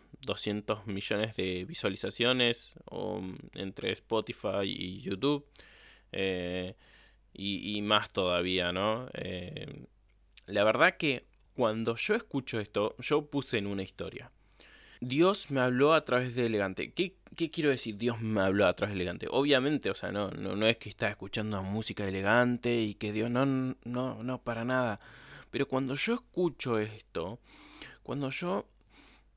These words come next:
eh, escucho la entrevista de él, mm, se me cae una ficha, se me cae a-, ahí en ese momento, digo, "Che, pero alguien que no conoce a Dios, alguien que,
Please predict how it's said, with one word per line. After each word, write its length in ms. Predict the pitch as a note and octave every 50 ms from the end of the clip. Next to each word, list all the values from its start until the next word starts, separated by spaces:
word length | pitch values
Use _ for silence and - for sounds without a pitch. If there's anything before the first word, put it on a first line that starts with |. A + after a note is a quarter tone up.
| _ - _ _ _ _ _ _ -
eh, 420 | - C3 B2+ A#2+ A#2 A#2 A2+ - - -
escucho 420 | A#2+ - - - F3+ - G3+ F3+
la 80 | D#3 C3+
entrevista 640 | A#2+ A2 - A2+ A2+ C3+ D3 - _ - B2 A2
de 260 | A2 G#2+ G#2 G2+ F#2+ F2
él, 240 | F#2+ G2 G#2+ C3+ - - - - - - - - - - _ _ _ _ _ _ _ _ _ _ _ _ _ _ _ _ _ _ - - -
mm, 260 | - C#3 D#3 D3+ B2+ - -
se 160 | - - - E3+
me 140 | E3 E3+
cae 140 | - - -
una 160 | - D4 G3+
ficha, 360 | - - B3 B3 - - D#3 C#3
se 160 | - C#3+ B2+
me 140 | C3+ C#3 -
cae 280 | F#3+ G3+ G#3 G3 F#3+
a-, 240 | E3+ C#3 C3 B2+ - - E2 -
ahí 460 | - A#2 B2 C3+ D3+ F3 F3+ - -
en 200 | - C3 B2+ C3+
ese 180 | D3+ D#3 - D#3+
momento, 480 | D3+ D3 D3 D#3 E3+ E3+ D#3+ - E3 D#3
digo, 340 | D3+ D#3 D#3+ D#3 D3 C3+ - - - -
"Che, 220 | - E3 B2 - - _ _ _ _ _ - - - _ _ _ _ _
pero 500 | - C3 A#2 A#2 A2+ A2+ A#2+ A#2+ A#2 G#2+ - - _ _ _ _ _ - - _ _ - -
alguien 380 | - - A3 A#3+ C4 A3 F#3+ E3+
que 180 | - D3 C3
no 220 | C3+ C#3+ E3+ G3 A3+
conoce 520 | - - A#3+ A#3 A3 G3+ F3+ - - C3 A#2
a 40 |
Dios, 500 | G#2 G2+ F#2+ F#2 F2+ F2+ F2 - - -
alguien 300 | - - D#2+ A2 A#2+ C3
que, 400 | B2+ - A#2 A2 A2 A2 A2 -